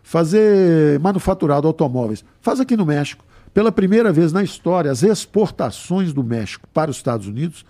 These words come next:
são maiores que da China para os Estados Unidos. China e Estados Unidos são os maiores parceiros comerciais. Pois bem, as exportações do México são maiores que as da China. Os americanos estão evitando importar da China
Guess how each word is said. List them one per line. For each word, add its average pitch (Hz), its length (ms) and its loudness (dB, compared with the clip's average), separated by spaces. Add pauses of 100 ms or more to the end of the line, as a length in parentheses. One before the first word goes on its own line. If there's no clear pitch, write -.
(220)
são - 260 -2
maiores 196 540 2
que 202 140 -6
da 214 120 -6
China 156 380 -8
para - 80 -20
os - 40 -20
Estados 95 260 -12
Unidos. 76 240 -16 (360)
China 247 280 -2
e 226 40 0
Estados 180 300 0
Unidos 202 140 -4
são 226 80 0
os 185 80 -4
maiores 208 420 0
parceiros 214 460 -4
comerciais. 170 640 -10 (480)
Pois 151 160 -2
bem, 139 240 -2
as 147 160 -8
exportações 160 640 -4
do 180 240 0
México 170 560 -6 (520)
são - 280 -2
maiores 202 520 0
que 196 120 -8
as 165 80 -8
da 202 100 -8
China. - 320 -14 (300)
Os 110 100 -10
americanos 143 400 -4
estão 165 140 -4
evitando 151 680 -6 (340)
importar 120 560 -12
da - 120 -12
China 185 380 -12